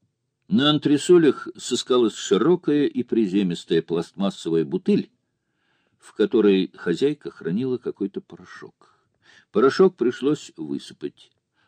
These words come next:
а у бутыли отрезать верхнюю часть с горлышком, во-первых, чтобы стаймя влезла в морозильник, во-вторых, чтобы можно было запихать в нее начинку.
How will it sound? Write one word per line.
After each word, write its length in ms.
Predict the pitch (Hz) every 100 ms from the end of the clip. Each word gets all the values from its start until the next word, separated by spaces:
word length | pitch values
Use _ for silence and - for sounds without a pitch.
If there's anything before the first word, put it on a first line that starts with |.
| _
а 320 | 85 92 90 -
у 140 | 107
бутыли 580 | 90 92 - 156 147 143
отрезать 680 | - 98 107 120 113 104 78
верхнюю 600 | 104 135 95 - 110 110
часть 460 | - 92 - - -
с 140 | 71
горлышком, 640 | 78 78 82 85 - 160 - _ _ _
во-первых, 440 | - 202 123 104 -
чтобы 480 | - 90 90 82 -
стаймя 800 | - - - 98 101 98 104 85 - _
влезла 540 | 71 87 90 73 76 69
в 120 | 78
морозильник, 680 | 104 80 57 64 80 151 - _ _ _ _
во-вторых, 640 | 98 - 110 123 170 165
чтобы 320 | - 123 113
можно 420 | 113 139 147 131 120
было 320 | 131 135 120
запихать 640 | 117 107 120 - 135 135
в 100 | 110
нее 480 | 110 113 117 131 127 - _ _ _ _
начинку. 800 | 85 107 - 147 107 - 73 -